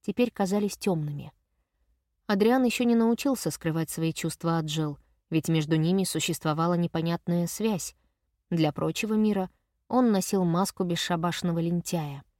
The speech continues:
Точнее, в последнее время для всего мира, за исключением меня. Хотя я не в первый раз видела его уязвимым, мне показалось странным, что Адриан открывается именно мне.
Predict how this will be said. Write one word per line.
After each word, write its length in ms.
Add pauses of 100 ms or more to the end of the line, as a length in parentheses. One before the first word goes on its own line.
(520)
Точнее, 460
в 60
последнее 520
время 300
для 160
всего 300
мира, 320
за 180
исключением 720
меня. 480 (1080)
Хотя 160
я 160
не 140
в 40
первый 300
раз 180
видела 260
его 260
уязвимым, 680 (260)
мне 180
показалось 540
странным, 480
что 180
Адриан 460 (320)
открывается 640
именно 500
мне. 360